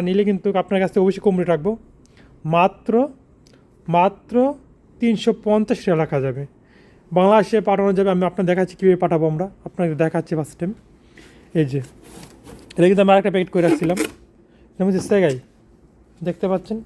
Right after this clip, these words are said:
এটা সেগাই, এই দুটোর নাম হচ্ছে সেগাই, ওকে? এই দুটো আমরা কিন্তু এইভাবে প্যাকেট করে রাখছি বর্তমানে, এই যেভাবে আমরা প্যাকেট করি, এ, আপনার এইভাবে ওইটা করার পর আমরা এইভাবে ঢুকাই দেবো।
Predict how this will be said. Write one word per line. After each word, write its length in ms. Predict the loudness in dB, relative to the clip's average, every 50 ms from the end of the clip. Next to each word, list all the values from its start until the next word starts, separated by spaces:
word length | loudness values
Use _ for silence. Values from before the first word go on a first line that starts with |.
| -14 -12
এটা 120 | -10 -10 -10 -6
সেগাই, 260 | -6 -4 -2 -2 -4 -6 -8 -16 _ _ _ _ _ _ _ -20 -20 -20 -20 _ -20 -20 _ -6 -2
এই 100 | -2 0 0
দুটোর 140 | 0 0 2
নাম 60 | 0 0
হচ্ছে 120 | 0 -2 -2 0
সেগাই, 240 | 0 2 2 2 2 0
ওকে? 160 | -2 -4 -8 -10 -10 -14 _ _ _ _ _ _ -20 -20 _ _ -20 -20 -20 _ _ _ _ _ 0
এই 60 | 2 2 2
দুটো 140 | 2 2 2
আমরা 120 | 2 2 0 0
কিন্তু 140 | 0 0 0
এইভাবে 200 | 0 2 0 0 0
প্যাকেট 160 | -2 -2 -2 -2 -2
করে 100 | 0 0 0
রাখছি 220 | -2 -2 -6 -10 -10 -8 -4 -4
বর্তমানে, 380 | -4 -4 -4 -4 -4 -4 -4 -4 -6 -8 -6 -6
এই 60 | -4 -2
যেভাবে 260 | -2 -2 0 0 0 0 0
আমরা 120 | -2 -2 -4
প্যাকেট 200 | -4 -4 -6 -8 -6 -6
করি, 140 | -4 -4 -4 -6 -12 -20 -20 -20 -20 -20 -20 -20 -20 -20 -20 -20 -20 -20 -12 -8 -6
এ, 20 | -6 -4 -6 -6 -8 -6 -6 -6
আপনার 280 | -4 -2 0 0 2 2 2
এইভাবে 220 | 2 4 4 4 4 2
ওইটা 140 | 0 -2 -4 -2
করার 200 | -2 -2 -2 -4 -4 -4
পর 80 | -2 0 0 0
আমরা 120 | 0 0 0
এইভাবে 180 | 0 -2 -2 -2 -2
ঢুকাই 180 | -2 -2 -2 0
দেবো। 140 | -2 -4 -4